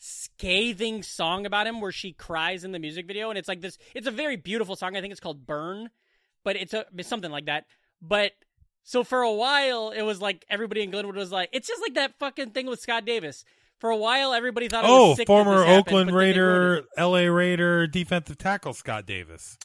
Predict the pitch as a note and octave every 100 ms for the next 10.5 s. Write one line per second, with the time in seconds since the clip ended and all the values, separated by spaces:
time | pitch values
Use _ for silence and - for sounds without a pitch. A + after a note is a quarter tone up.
0 | _ - F3 G3+ F3+ A3 B3+ C#3 - G3+
1 | G#3+ C#3 D#3 F3 D#3 F3+ F#3 G#3+ A3+ -
2 | _ _ _ - F#3 G#3+ A#3+ G#3 E3+ B3+
3 | A#3+ E3 D#3+ G3+ _ _ _ - A3+ A#3+
4 | A#3+ G#3+ F#3 D4 C#4 F#3 G#3+ G#3 F3 G#3
5 | G3+ G3+ G#3+ G3+ E3+ G3 A3 F3+ D#3 F3
6 | F3 F3 D#3+ D#3+ E3 D#3+ D#3 A3+ D3 C3
7 | - F#3+ E3+ D#3 D3 C#3 C3+ C#3+ _ _
8 | _ _ _ _ _ - A#3+ C#4 C#4+ C4+
9 | B3 G#3 F3+ E3+ D#3+ D3+ C#3+ C#3+ D3+ C3
10 | _ - D3+ F3 F#3+